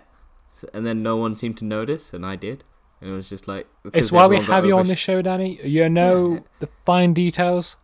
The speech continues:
Speaker 2: that you can't get in other shows.
Speaker 1: Yeah, and I was just like, everyone seems so against this, and I think it's just 'cause it's back to back with the Mario news.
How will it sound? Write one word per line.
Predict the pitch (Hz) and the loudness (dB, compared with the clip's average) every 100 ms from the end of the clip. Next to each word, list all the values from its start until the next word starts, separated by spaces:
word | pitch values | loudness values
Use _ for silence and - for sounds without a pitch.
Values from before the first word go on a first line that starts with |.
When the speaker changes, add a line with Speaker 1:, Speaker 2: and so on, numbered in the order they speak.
| - | -6
Speaker 2:
that | 147 | -4
you | |
can't | - - 156 | -4 -6 -6
get | - 131 | -6 -6
in | 147 | -4
other | 143 135 | -4 -4
shows. | - 117 101 - _ _ _ _ _ _ _ _ - | -6 -10 -12 -20 _ _ _ _ _ _ _ _ -14
Speaker 1:
Yeah, | 233 113 110 - - | -10 -10 -12 -18 -20
and | - 135 | -12 -10
I | 143 | -8
was | 147 143 | -10 -14
just | 151 - - | -18 -18 -16
like, | 151 - _ - | -16 -18 _ -10
everyone | 254 311 285 | -6 -2 -2
seems | 220 233 220 | -2 -2 -2
so | - 175 | -2 0
against | 160 139 110 117 110 - | -2 -4 -4 -4 -6 -10
this, | 85 82 | -12 -10
and | 98 | -6
I | 120 | -4
think | 185 214 | -2 -4
it's | 220 | -4
just | 175 - | -4 -4
'cause | 147 | -6
it's | 127 | -6
back | - 107 104 | -6 -6 -4
to | 110 | -8
back | - 95 - | -6 -8 -8
with | 104 - | -8 -6
the | |
Mario | 98 87 92 95 87 | -6 -6 -6 -6 -8
news. | 85 87 92 80 | -10 -8 -8 -10